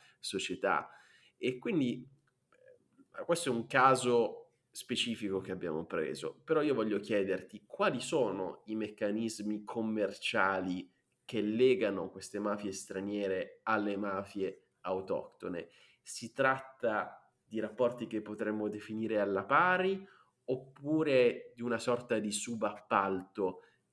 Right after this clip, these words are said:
di, eh, business, eh, per i quali, eh, la mafia italiana, le mafie italiane, anzi, eh, non sono interessate oppure non si vogliono sporcare le mani?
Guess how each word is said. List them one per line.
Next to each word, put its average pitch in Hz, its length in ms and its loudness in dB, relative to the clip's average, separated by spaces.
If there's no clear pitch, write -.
di, 101 560 -10
eh, 90 560 0
business, 107 760 -4
eh, 95 260 -2
per 101 180 -8
i 101 60 -6
quali, 98 520 -2
eh, 90 400 -2
la 85 220 -6
mafia 98 840 -2
italiana, 101 680 0
le 110 180 2
mafie 101 320 -2
italiane, 87 560 -4
anzi, 87 480 -8
eh, 80 560 -2
non 110 140 -6
sono 113 200 0
interessate 113 1300 4
oppure 101 400 -2
non 98 140 -4
si 101 140 -8
vogliono 95 320 -2
sporcare 92 480 -6
le 87 80 -4
mani? 78 360 -4